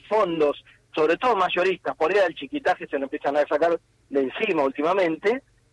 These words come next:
tienen que estar en Estados Unidos y se tienen que lavar en Estados Unidos. Entonces, no te van a dar una lista de Estados Unidos de todos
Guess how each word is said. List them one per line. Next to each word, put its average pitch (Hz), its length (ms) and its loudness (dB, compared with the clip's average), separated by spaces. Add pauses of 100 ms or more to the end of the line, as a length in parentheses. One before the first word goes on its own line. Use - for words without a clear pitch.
tienen 247 340 0
que 190 80 -2
estar 226 260 -2
en 185 140 0
Estados 175 320 0
Unidos 226 320 0
y - 80 -4
se 156 60 0
tienen 233 260 0
que 170 100 -2
lavar 175 260 4
en 175 100 -2
Estados 190 260 -2
Unidos. 226 320 0
Entonces, 185 380 -2 (280)
no 190 220 -2
te 160 140 0
van 254 260 2
a 170 80 2
dar 175 200 2
una 165 200 0
lista 185 300 -2
de 151 80 2
Estados 165 280 -2
Unidos 202 220 2
de 165 140 0
todos 214 560 0